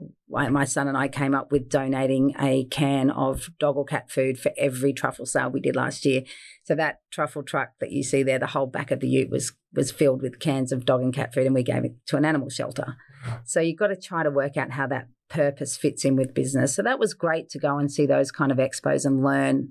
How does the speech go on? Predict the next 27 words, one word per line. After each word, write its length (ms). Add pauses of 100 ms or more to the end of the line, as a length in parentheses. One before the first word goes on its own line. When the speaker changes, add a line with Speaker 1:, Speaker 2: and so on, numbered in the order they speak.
Speaker 1:
the 60
trends 600 (140)
for 320 (140)
the 140
industry 340
that 140
you 120
work 280
in. 100
I 60
think 160
it's 140
similar 240
right 240
through. 280 (880)
Not, 120 (360)
not, 260
not 160
just 160
hospitality 680
and 140
food, 260
but 140
right 220
through. 340 (220)
Speaker 2:
Yeah, 220
neat. 220